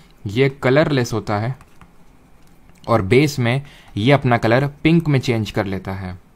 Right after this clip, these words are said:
ठीक। वहीं अगर हम बात करें मिथाइल ऑरेंज की,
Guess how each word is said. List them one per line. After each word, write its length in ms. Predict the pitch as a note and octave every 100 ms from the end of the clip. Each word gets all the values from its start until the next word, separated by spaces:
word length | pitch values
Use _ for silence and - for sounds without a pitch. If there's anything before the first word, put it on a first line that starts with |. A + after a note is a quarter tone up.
| - - - - - -
ठीक। 220 | C#3 C#3+ - - - -
वहीं 280 | G2+ A#2 D3+
अगर 180 | D#3+ D#3+
हम 120 | D#3
बात 200 | D3 D3
करें 140 | D3+ D#3
मिथाइल 580 | C#3 B2 - C3 E3 E3
ऑरेंज 380 | B2 A2 G2+
की, 200 | - F#2